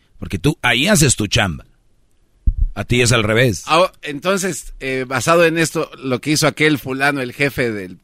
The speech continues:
Speaker 2: cemento, pues tenía razón, ¿no? Lo, de alguna manera salvó a un fulano ahí de estar en el teléfono <clears throat> para que chambeara.
Speaker 1: Sí, pero es que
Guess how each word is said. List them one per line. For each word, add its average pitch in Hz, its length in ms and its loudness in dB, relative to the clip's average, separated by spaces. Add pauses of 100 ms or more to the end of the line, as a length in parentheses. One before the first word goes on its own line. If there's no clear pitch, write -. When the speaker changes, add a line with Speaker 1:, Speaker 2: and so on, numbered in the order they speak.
(180)
Speaker 2:
cemento, 139 480 -2
pues 101 140 -18
tenía 127 280 -2
razón, 143 460 -2
¿no? 156 200 -12 (640)
Lo, 120 300 -6
de 139 120 2
alguna 170 280 2
manera 170 280 4
salvó 147 400 0
a 165 80 2
un 175 200 -4
fulano 165 480 -4
ahí 156 160 -6
de 151 80 -10
estar 165 200 -8
en 151 60 -8
el 131 100 -12
teléfono 143 680 -8 (100)
<clears throat> - 120 -20
para 113 180 -12
que 113 120 -16
chambeara. 123 540 -12 (1300)
Speaker 1:
Sí, 170 320 2
pero 113 380 2 (100)
es 117 280 -2
que 110 320 0